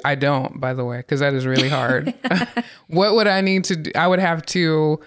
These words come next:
Speaker 1: attend classes online or in
Speaker 2: They do.
Speaker 1: person or, okay.
Speaker 2: They do offer them online. Uh, they also offer them in person. Um, and I think that real estate,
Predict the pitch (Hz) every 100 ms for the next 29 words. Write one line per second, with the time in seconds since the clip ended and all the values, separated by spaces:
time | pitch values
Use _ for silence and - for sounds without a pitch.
0 | - _ _ _ _ - 156 - 175 160
1 | 160 151 151 156 147 - 139 139 143 185
2 | 233 247 247 240 240 - 160 156 156 143
3 | 147 262 247 233 240 240 233 233 - 156
4 | 151 147 151 160 151 202 - _ 254 240
5 | 233 226 247 247 254 262 226 220 226 247
6 | 202 196 202 196 196 - 208 196 202 208
7 | 196 196 196 196 190 196 196 202 202 190
8 | - 202 294 294 - 214 196 190 190 196
9 | 240 269 370 392 392 320 226 - 220 220
10 | 247 - 247 240 240 - - -